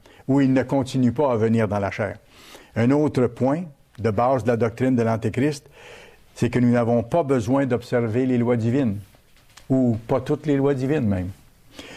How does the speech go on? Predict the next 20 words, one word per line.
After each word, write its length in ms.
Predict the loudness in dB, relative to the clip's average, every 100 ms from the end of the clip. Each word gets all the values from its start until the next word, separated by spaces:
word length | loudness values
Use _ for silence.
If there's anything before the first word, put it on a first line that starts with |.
| -20 -20 -20 -6 0
euh, 240 | 2 2
ou 100 | 2
que 140 | 2
nous 100 | 2
ne 80 | 2
sommes 280 | 2 0 0
pas 140 | -2
capables 440 | -2 -2 -2 -2 0
de 80 | 0
les 200 | 0 -2
observer. 520 | -2 -2 -2 -2 -8 _ _ _ _ _ _ _ _ _ -6
Là-dessus, 360 | -4 -4 -6 -6
c'est 180 | -2 0
vrai. 200 | 0 -2 -8 -20 -20 -20 -20 -20 -20 -20 -2
Mais 320 | 2 2 0
c'est 360 | -4 0 0 2
vrai 420 | 0 0 2 0
en, 160 | 0 -2 -2
à 120 | -2 -2
moitié 440 | -2 -2 -4 -6